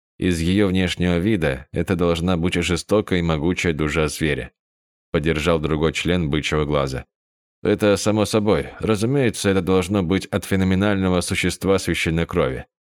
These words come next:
поддержали остальные. Хан Сень тихо смеялся и подумал, что же они скажут, если узнают, что доспехи от самого слабого существа, чёрного жука. Глава сорок девятая.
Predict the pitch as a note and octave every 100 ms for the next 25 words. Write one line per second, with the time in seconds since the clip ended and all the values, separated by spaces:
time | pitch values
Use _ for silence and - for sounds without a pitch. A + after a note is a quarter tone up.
0 | _ _ E2+ D#2+ D2 D#2 D2+ D2 - D2+
1 | C#2 C2 - _ _ _ _ _ _ _
2 | E2+ E2+ D#2+ G#2+ A2+ D#2+ - - A#2 A2
3 | G2 F2 F2 G#2+ G2 F#2+ - G2 F#2+ F2
4 | D2+ B1+ B1+ - _ _ - - B2 A#2+
5 | A#2+ A2+ - C3 F#2 D#2 D#2 - D#2+ D2+
6 | F2+ G#2 E2 - _ _ _ - G#2+ F#2+
7 | - - B2 - D#2+ - - A#2 A2 A2
8 | G#2 - G2+ G2 F#2+ F#2 - G2 G2 -
9 | G#2+ F2 - - _ _ - F2 F#2 F2+
10 | F#2 E2+ D2+ D#2 - C2 - - _ _
11 | _ _ _ _ _ - F#2 G2 G2+ G#2
12 | - G#2 F#2+ F2+ F#2+ D2 - C2+ B1